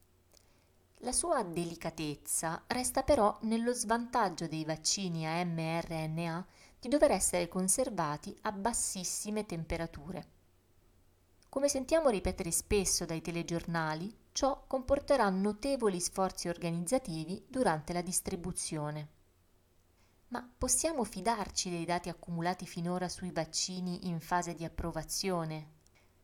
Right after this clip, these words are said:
Parliamo dei vaccini di Pfizer, BioNTech e AstraZeneca, per cui sono stati pubblicati i dati la scorsa settimana. Per Pfizer, i dati sono quelli sottomessi dall'F D A per ottenere l'autorizzazione di emergenza,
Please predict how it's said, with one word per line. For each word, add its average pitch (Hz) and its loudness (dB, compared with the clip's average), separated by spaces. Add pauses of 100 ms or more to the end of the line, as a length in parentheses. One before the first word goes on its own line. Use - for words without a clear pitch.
(100)
Parliamo 320 2
dei 220 2
vaccini 240 0
di 180 -6
Pfizer, 202 0
BioNTech 156 -4
e 254 -2
AstraZeneca, 156 -4 (380)
per 302 -2
cui 190 -4
sono 233 0
stati 220 -2
pubblicati 190 -4
i 240 -4
dati 160 0
la 247 2
scorsa - -2
settimana. 160 -6 (720)
Per 320 4
Pfizer, 160 -2 (440)
i 254 -4
dati 185 0
sono 277 2
quelli 254 0
sottomessi 247 0
dall'F 196 0
D 185 -6
A 160 -4
per - -4
ottenere 233 2
l'autorizzazione 208 -2
di 170 -4
emergenza, 151 -6